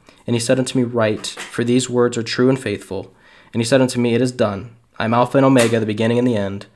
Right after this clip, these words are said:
I will give unto him that is athirst of the fountain of the water of life freely. He that overcometh shall inherit all things, and I will be his God, and he shall be my son.'"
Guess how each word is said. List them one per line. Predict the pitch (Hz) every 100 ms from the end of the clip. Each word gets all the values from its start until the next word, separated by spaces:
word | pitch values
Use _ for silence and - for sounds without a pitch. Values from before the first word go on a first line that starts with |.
| _ -
I |
will | 117
give | 110 113
unto | 127 127
him | 131 131
that | 131
is | 127
athirst | 131 - 131 127
of | 107
the |
fountain | 95 120 120 117
of | 107
the |
water | 101 104 117
of | 107
life | 104 -
freely. | 85 90 - - _ _ _ _
He | -
that | 110 117
overcometh | 117 117 113 98 - - _
shall | - 90
inherit | - 113
all | 107
things, | 107 90 80 127 - _ _ _ _
and | -
I | 85
will |
be | 87 101
his | 110
God, | 85 78 80 - _ _ _ -
and |
he | -
shall | - 113
be | 87
my | 78
son.'" | - 71 76